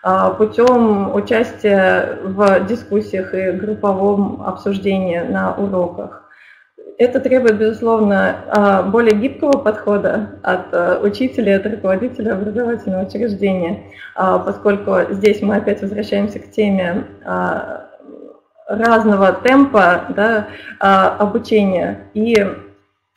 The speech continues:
а, возможности получения индивидуального консультирования от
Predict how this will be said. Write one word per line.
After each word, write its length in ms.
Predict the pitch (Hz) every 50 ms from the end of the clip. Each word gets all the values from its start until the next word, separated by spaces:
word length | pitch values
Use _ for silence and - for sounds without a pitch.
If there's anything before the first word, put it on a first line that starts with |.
| - - - -
а, 180 | - - 202 190
возможности 540 | 190 202 196 208 226 240 247 214 202 - 196
получения 440 | - 202 196 196 - 220 220 214 202
индивидуального 600 | 196 196 196 190 185 196 196 202 214 214 202 190
консультирования 840 | 196 190 190 - 190 190 - - 214 214 214 202 190 185 180 170
от 260 | - - 185 185 -